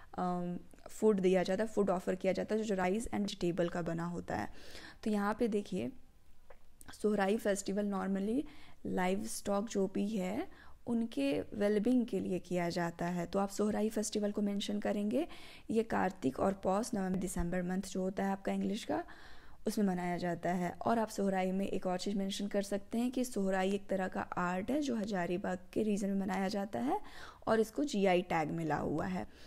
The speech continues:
तो आप इसको भी मेंशन कर सकते हैं एक simply सोहराई फेस्टिवल के बाद। And lastly आप कंक्लूड करेंगे। देखिए यहाँ तक हम लोग पहुँच चुके हैं,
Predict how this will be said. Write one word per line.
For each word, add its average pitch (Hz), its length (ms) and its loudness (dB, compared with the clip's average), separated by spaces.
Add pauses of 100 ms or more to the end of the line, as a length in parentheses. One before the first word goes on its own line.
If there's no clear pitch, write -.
(240)
तो 214 60 2
आप 208 140 2
इसको 202 200 0
भी 220 80 0
मेंशन 208 320 0
कर 202 140 2
सकते 202 360 -2
हैं 220 280 -2
एक - 120 -2
simply 190 440 0
सोहराई 190 340 0
फेस्टिवल 196 500 -2
के 196 120 -2
बाद। 233 260 -2 (840)
And 180 240 2
lastly 190 560 2
आप 196 160 0
कंक्लूड 196 520 2
करेंगे। 202 580 0
देखिए 196 360 -2
यहाँ 214 240 0
तक 226 180 0
हम 202 100 2
लोग 202 140 -2
पहुँच 185 220 -4
चुके - 300 -6
हैं, 190 240 -4